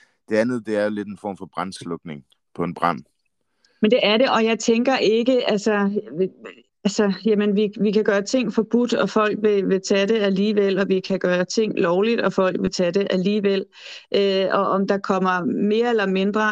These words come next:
Speaker 2: øh, I don't know, altså, øhm, men jeg tænker, det handler jo om, hvordan vi i sidste ende er i stand til at regulere os selv.
Speaker 1: Hvad hedder, i forhold til at regulere os selv, altså, så hvis man er virkelig, fordi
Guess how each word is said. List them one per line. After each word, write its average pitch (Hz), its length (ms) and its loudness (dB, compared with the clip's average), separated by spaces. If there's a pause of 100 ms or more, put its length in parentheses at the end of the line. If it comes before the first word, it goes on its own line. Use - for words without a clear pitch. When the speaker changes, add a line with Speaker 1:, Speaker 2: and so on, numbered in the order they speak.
(120)
Speaker 2:
øh, 180 80 -2 (540)
I 196 60 0
don't 208 140 2
know, 202 320 0
altså, 196 300 -2 (580)
øhm, 196 540 0 (1000)
men 208 140 0
jeg 196 180 0
tænker, 233 320 0 (1160)
det 220 120 2
handler 220 300 0
jo 214 160 0
om, 196 340 -2
hvordan 190 560 0
vi 185 260 -2
i 185 40 -2
sidste 190 520 -2
ende 180 340 0
er 180 100 0
i 175 100 0
stand 175 300 -4
til - 120 -4
at 170 120 -2
regulere 165 440 -2
os 170 140 -4
selv. - 260 -6 (1800)
Speaker 1:
Hvad 123 160 2
hedder, 127 140 6
i 123 100 2
forhold 165 260 2
til - 100 -8
at 131 60 -8
regulere 143 340 -2
os 127 80 -4
selv, 139 260 -4
altså, 131 200 -8
så 147 100 -10
hvis 139 220 -8
man 165 140 -6
er 165 140 -2
virkelig, 147 460 -4
fordi 131 240 -4